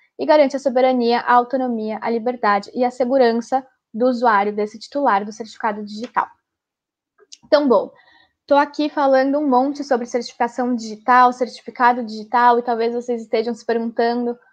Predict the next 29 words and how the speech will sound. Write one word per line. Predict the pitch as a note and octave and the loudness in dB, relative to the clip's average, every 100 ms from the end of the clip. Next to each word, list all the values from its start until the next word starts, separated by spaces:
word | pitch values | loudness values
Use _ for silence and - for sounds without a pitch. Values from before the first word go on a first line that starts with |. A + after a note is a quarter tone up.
| _ _ _ - | _ _ _ -4
mas | C4+ D4 | -2 -2
o | |
que | D4+ F4 | -4 -6
que | E4+ D#4+ | -2 -2
isso | D#4+ | -2
tem | - C#4+ | 0 2
a | C#4 | 2
ver | B3 A#3+ | 2 -2
com | C#4 C#4+ | 0 0
a | |
gente, | D4+ G#3 G3 G3+ - | 0 -4 -6 -8 -8
né? | G#3 G#3+ B3+ - | -4 -4 -4 -10
Então, | - E4+ E4 - _ _ | 0 0 0 -10 _ _
primeiro, | - F#4 C4+ D4+ A3 G3 _ _ _ - | -4 0 2 2 0 -4 _ _ _ -6
o | E4+ | 0
certificado | A#4+ E4+ D#4 B3+ | 0 2 0 0
digital, | A#3+ A#3+ B3 | -4 2 2
ele | B3+ B3+ | 2 2
já | C4 C#4+ | 0 2
faz | D4+ D4+ | -2 0
parte | B3 A3+ A3+ | 0 0 -6
do | A3+ | -4
nosso | A#3 A#3+ A3+ | -4 -4 -4
dia | A3 | -4
a | |
dia | G#3+ A#3+ | 0 0
de | A#3+ | 0
diversas | A#3 B3+ A#3 A#3+ C#4+ E4 - | -4 -2 2 2 2 -4 -4
formas, | A3 G3+ A3+ A#3+ | 0 0 0 -8